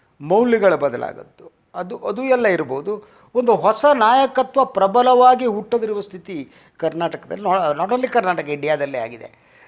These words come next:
ನಿಮಗೆ ಕಾಂಗ್ರೆಸ್ಸಲ್ಲೂ ಕೂಡ ಹೊಸ ನಾಯಕರು ಕಾಣಲ್ಲ, ಜೆ ಡಿ ಎಸ್ನಲ್ಲೂ ಕೂಡ ಹೊಸ ನಾಯಕರು ಕಾಣಲ್ಲ, ಬಿ ಜೆ ಪಿಯಲ್ಲೂ ಹೊಸ ನಾಯಕರು ಕಾಣಲ್ಲ. ಯಾಕಂದರೆ ಹೊಸ ನಾಯಕರು ಹುಟ್ಟೋದಿದೆಯಲ್ಲ, ಅದು ಒಂದು ಪರಿಸ್ಥಿತಿಯಲ್ಲಿ ಸಿ ಹುಟ್ಟಬೇಕಾಗತ್ತೆ, ಅದು ಹಾಗೆ ಬೆಳೀತಾ ಹೋಗ್ಬೇಕಾಗತ್ತೆ.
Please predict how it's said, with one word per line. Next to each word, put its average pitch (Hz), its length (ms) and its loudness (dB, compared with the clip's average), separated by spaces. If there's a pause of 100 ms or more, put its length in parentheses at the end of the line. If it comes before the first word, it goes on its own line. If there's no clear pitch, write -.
ನಿಮಗೆ 233 260 0
ಕಾಂಗ್ರೆಸ್ಸಲ್ಲೂ 233 600 4
ಕೂಡ 240 140 4
ಹೊಸ 214 200 4
ನಾಯಕರು 208 380 0
ಕಾಣಲ್ಲ, 202 320 -12 (460)
ಜೆ 165 160 2
ಡಿ 226 100 4
ಎಸ್ನಲ್ಲೂ 226 340 2
ಕೂಡ 233 160 2
ಹೊಸ 208 220 2
ನಾಯಕರು 190 380 -6
ಕಾಣಲ್ಲ, 190 320 -14 (460)
ಬಿ 139 80 -14
ಜೆ 147 160 -12
ಪಿಯಲ್ಲೂ 143 280 -12
ಹೊಸ 110 200 -20
ನಾಯಕರು 104 360 -20
ಕಾಣಲ್ಲ. - 200 -20
ಯಾಕಂದರೆ 226 240 2
ಹೊಸ 185 200 0
ನಾಯಕರು 254 580 4 (640)
ಹುಟ್ಟೋದಿದೆಯಲ್ಲ, 151 800 0 (500)
ಅದು 226 200 -2
ಒಂದು 254 220 -4
ಪರಿಸ್ಥಿತಿಯಲ್ಲಿ 214 1200 -2
ಸಿ 202 440 -20 (360)
ಹುಟ್ಟಬೇಕಾಗತ್ತೆ, 143 720 -14
ಅದು - 280 -20 (600)
ಹಾಗೆ 160 220 -4
ಬೆಳೀತಾ 120 360 -12
ಹೋಗ್ಬೇಕಾಗತ್ತೆ. - 640 -20